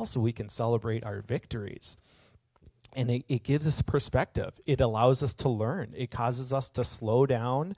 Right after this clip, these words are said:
It encourages our spiritual practices. And ultimately, it draws us closer to ourselves. It helps us know ourselves better,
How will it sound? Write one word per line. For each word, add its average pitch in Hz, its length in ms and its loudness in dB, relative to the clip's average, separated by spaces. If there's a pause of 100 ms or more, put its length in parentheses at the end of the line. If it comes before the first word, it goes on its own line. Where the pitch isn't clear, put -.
(380)
It 139 100 0
encourages 135 760 2
our 110 160 0
spiritual 110 420 -2
practices. - 800 -4 (400)
And 123 200 -2
ultimately, 120 540 -2
it 107 80 -4
draws 113 280 -4
us 107 140 -4
closer 123 480 2
to 107 220 0
ourselves. 104 720 0
It 127 140 -6
helps - 320 -4
us 110 160 -6
know 101 320 -6
ourselves 131 460 -2
better, 107 440 0